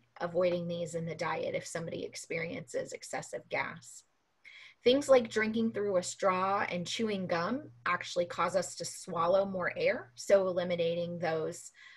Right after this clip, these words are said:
um, behaviors can help with reducing excessive gas. And then,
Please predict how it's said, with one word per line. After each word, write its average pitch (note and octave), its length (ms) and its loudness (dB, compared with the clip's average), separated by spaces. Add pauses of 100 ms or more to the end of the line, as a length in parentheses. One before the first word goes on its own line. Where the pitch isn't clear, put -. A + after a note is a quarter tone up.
(160)
um, E3 560 -4 (280)
behaviors G3+ 920 0 (560)
can G3 140 0
help F3 280 -2
with F3+ 180 0
reducing E3+ 480 -2
excessive D#3 540 -4
gas. E3 540 -4 (1300)
And A#3+ 160 6
then, B3+ 240 6